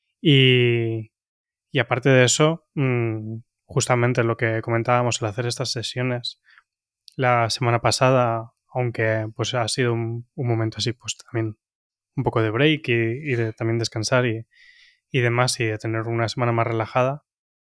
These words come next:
em, ha servido mucho para, vale, ahora tener como la claridad de empezamos un nuevo año, empezamos un nuevo mes, y el lunes por la mañana está todo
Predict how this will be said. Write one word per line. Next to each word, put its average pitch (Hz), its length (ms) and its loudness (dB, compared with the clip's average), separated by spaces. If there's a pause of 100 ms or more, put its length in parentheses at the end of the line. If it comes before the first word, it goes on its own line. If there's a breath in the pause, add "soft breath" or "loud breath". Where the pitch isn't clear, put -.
(260)
em, 110 800 -2 (220)
ha 120 80 -6
servido 120 340 0
mucho 120 300 -4
para, 110 360 -2 (600)
vale, 107 200 -2
ahora 113 180 2
tener 123 260 -2
como 131 200 -2
la 113 120 2
claridad 113 540 -2 (180)
de 110 320 -10 (1000)
empezamos 127 840 0
un 127 360 -2
nuevo 127 220 4
año, 135 180 2
empezamos 123 400 -2
un 135 80 0
nuevo 123 140 2
mes, 131 340 -4 (680 soft breath)
y 135 180 0
el 127 100 2
lunes 131 340 0
por 147 100 -4
la 135 60 0
mañana 127 280 -4
está 131 220 -6
todo 113 360 -8